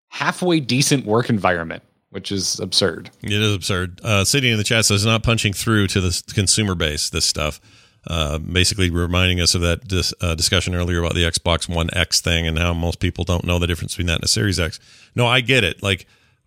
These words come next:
Speaker 2: we're frontlining this, so we know when this stuff is happening. But the Wall Street Journal is an extension into meat space. Uh, Sony and Microsoft piping up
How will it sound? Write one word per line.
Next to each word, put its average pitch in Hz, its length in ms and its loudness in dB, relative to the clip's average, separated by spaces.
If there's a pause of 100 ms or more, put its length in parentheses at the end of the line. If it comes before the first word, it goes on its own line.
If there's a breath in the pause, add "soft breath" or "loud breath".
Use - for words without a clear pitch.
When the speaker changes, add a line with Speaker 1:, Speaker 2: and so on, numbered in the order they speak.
(120)
Speaker 2:
we're 123 580 0
frontlining 117 600 0
this, 131 140 2
so 101 120 0
we 101 160 0
know 110 140 2
when 110 120 2
this 107 100 2
stuff 107 180 0
is 98 120 -2
happening. 123 420 -2 (280 soft breath)
But 98 320 -2 (260 soft breath)
the 101 60 -4
Wall 104 160 4
Street 104 260 0
Journal 123 380 2 (260 soft breath)
is 95 200 0
an 104 100 0
extension 101 540 -2
into 87 480 -4 (220)
meat 113 180 2
space. - 420 -2 (320 soft breath)
Uh, 87 340 -2 (200)
Sony 127 400 0
and 113 100 0
Microsoft 110 640 -2
piping 104 340 0
up 98 220 0